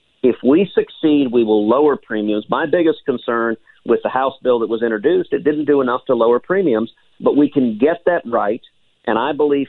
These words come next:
failure is not an option. I hope and believe we'll get there.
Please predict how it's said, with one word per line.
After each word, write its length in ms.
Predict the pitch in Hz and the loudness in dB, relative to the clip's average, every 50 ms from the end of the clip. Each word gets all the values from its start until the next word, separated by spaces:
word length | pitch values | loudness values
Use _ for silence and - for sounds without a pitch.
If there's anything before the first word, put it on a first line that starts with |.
| - | -4
failure 380 | - 139 131 131 131 127 123 120 | -2 0 2 2 0 0 -2 -4
is 100 | 120 113 | -4 -6
not 200 | 120 120 117 113 | -6 -6 -6 -6
an 80 | 113 123 | -4 -4
option. 440 | 139 170 175 - - - 135 123 | -4 -4 -4 -6 -6 -8 -6 -6
I 140 | 120 117 117 | -4 -6 -6
hope 280 | 120 - 139 151 143 - | -2 -2 -2 -2 0 -2
and 120 | 151 135 | -4 -4
believe 280 | 110 107 110 117 131 123 | -2 0 0 0 0 2
we'll 120 | 127 139 127 | 0 2 2
get 220 | 160 175 180 - | 2 0 0 -2
there. 160 | - - - | -8 -12 -14